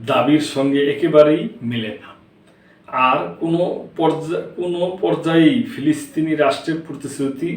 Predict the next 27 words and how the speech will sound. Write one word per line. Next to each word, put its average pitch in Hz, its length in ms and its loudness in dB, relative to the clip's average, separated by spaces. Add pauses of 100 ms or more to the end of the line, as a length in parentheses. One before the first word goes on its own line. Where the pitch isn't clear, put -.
(260)
দেওয়া 117 300 2
হয়নি। 92 340 -12 (1080)
নেতানিয়াহু 160 600 2 (100)
ও - 20 4 (100)
ট্রাম্প 151 340 4
দুজনেই 160 400 2 (100)
জোর 147 160 0 (120)
দিয়ে 151 220 6
ব-, 131 300 -6 (100)
বলেছেন, 131 500 0 (1120)
যদি 147 180 0 (140)
বিষয়গুলো 165 440 2 (120)
তাদের 151 240 4 (100)
পরিকল্পনা 156 520 -2 (120)
অনুযায়ী 147 340 4 (140)
না 143 100 2 (580)
এগোয় 135 360 0 (240)
আর 113 80 2 (200)
আরব 147 220 6 (140)
দেশগুলো 143 380 6 (100)
হামাসকে 139 400 -2 (120)
চাপ 135 160 4 (100)
দিতে 143 180 0 (140)
না 135 60 2 (100)
পারে, 135 180 2 (120)
তবে 135 180 2 (140)
মার্কিন 127 380 -2